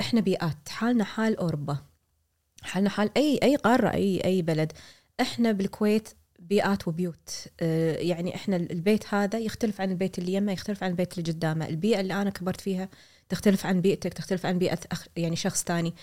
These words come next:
أصدقائي، الناس اللي أنا دار مداري، يعني إحنا ربع ومن حنا صغار لين كبرنا أو من الجامعة لين، لين ما الحين، بيئاتنا تختلف. بس أنت بالنهاية المعاملة والأخذ والعطا وهذا اللي أنت تتشابه فيه مع الناس اللي، اللي يمكن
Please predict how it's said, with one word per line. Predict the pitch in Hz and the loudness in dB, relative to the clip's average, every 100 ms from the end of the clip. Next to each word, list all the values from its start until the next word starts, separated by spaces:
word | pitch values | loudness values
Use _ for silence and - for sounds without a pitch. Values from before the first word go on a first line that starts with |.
| - _ _ _ - | -20 _ _ _ -12
أصدقائي، | - 190 208 254 302 285 196 | -2 2 4 6 6 6 4
الناس | 180 202 208 | 4 2 2
اللي | 190 185 | 2 2
أنا | 220 | 2
دار | 190 202 | 2 2
مداري، | 196 190 196 180 196 233 | 2 4 4 4 2 -2
يعني | 160 147 | -2 -4
إحنا | 143 170 | 0 4
ربع | 208 208 180 190 | 4 6 2 2
ومن | 160 165 190 | -4 -2 0
حنا | - 190 | 2 2
صغار | 175 175 175 170 | 2 0 0 2
لين | 175 180 | -2 -2
كبرنا | 180 175 170 165 | -2 -2 -2 -2
أو | 147 | -2
من | 147 185 | 0 0
الجامعة | 185 175 170 156 | 2 2 0 0
لين، | 170 180 151 | -2 -2 -2
لين | 180 175 | -2 -2
ما | |
الحين، | 165 - 180 - _ _ _ _ _ - | -2 -4 -6 -10 _ _ _ _ _ 0
بيئاتنا | 220 247 247 | 4 4 4
تختلف. | 247 - - 165 - - | 2 -2 0 -2 -2 -2
بس | 190 - | 0 2
أنت | 240 240 | 2 2
بالنهاية | 208 208 202 254 208 233 | 4 4 4 2 2 2
المعاملة | 202 196 190 226 254 190 190 202 | 0 2 2 4 4 4 2 2
والأخذ | 185 180 - 196 190 | 2 0 -2 -4 -2
والعطا | 190 - 196 175 | -2 -2 -4 -4
وهذا | 170 170 170 269 | -4 -4 -4 -8
اللي | - 302 277 | -4 -2 -2
أنت | 269 | 0
تتشابه | 254 233 214 185 190 | 0 0 2 2 2
فيه | - 190 | 2 0
مع | 170 | 2
الناس | 156 175 240 - | 0 2 2 0
اللي، | 190 180 - | -2 -6 -6
اللي | 165 160 156 143 | -6 -6 -6 -6
يمكن | 160 160 175 | -8 -6 -6